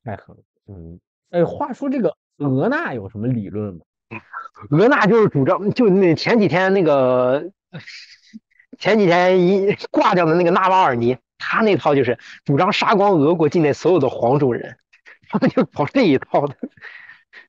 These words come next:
Speaker 2: 他们想，想去杀光所有的黄种人，我的妈呀！就杀光俄罗斯境内所有黄种人，俄纳那套理论就是这样的。
Speaker 1: 啊，这么抽象吗？啊，这么抽象吗？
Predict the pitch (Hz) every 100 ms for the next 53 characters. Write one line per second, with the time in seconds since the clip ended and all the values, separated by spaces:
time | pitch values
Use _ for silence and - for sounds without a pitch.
0 | _ _ - - _ _ - - - _
1 | - 208 226 160 151 151 - 160 - 165
2 | - - - 180 170 185 175 - - -
3 | _ _ - - 214 175 143 - 139 190
4 | 151 123 - 156 151 143 123 123 117 113
5 | - - - - _ _ _ _ _ -
6 | 202 - 196 214 190 160 185 160 165 151
7 | 127 156 143 127 120 127 113 - _ _
8 | _ _ - 143 180 214 170 139 - 143
9 | 127 120 131 135 123 127 113 - - _
10 | _ - - - - - _ _ _ -
11 | - _ _ _ 95 - 139 113 - 98
12 | 98 87 69 _ - 90 95 - 160 117
13 | - 123 131 107 90